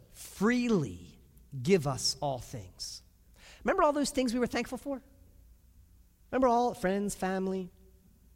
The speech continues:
fun, finances, home, health, hobbies,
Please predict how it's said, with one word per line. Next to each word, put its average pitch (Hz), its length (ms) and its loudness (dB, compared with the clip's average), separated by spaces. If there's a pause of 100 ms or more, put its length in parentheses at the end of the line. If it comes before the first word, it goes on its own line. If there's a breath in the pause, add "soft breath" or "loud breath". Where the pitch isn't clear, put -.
(540)
fun, 180 440 0 (240)
finances, 170 760 -4 (280 soft breath)
home, 185 320 2
health, 170 560 -4
hobbies, 170 640 -4